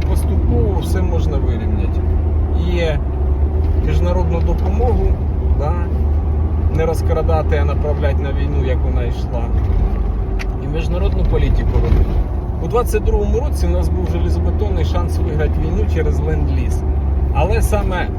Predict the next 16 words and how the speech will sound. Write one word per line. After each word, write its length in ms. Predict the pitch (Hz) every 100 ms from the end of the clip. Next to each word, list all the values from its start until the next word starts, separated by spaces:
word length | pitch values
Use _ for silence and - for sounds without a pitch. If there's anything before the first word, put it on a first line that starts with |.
| -
Голобородько 840 | 165 185 220 208 214 - - - 147 143
і 40 |
його 280 | 160 156 170
оточення 680 | 175 - - - - - - - 135
не 120 | 147
дав 280 | 185 160 113 - - - - - - - - - - - -
нам 200 | 131 139
шансу 480 | - 131 127 - - - -
перемогти 560 | 151 - - - - - - -
іще 240 | - -
в 60 | -
двадцять 380 | 147 - 143
другому, 320 | - - - 151
двадцять 340 | - - -
третьому 440 | 156 - - 73 -
році. 260 | - -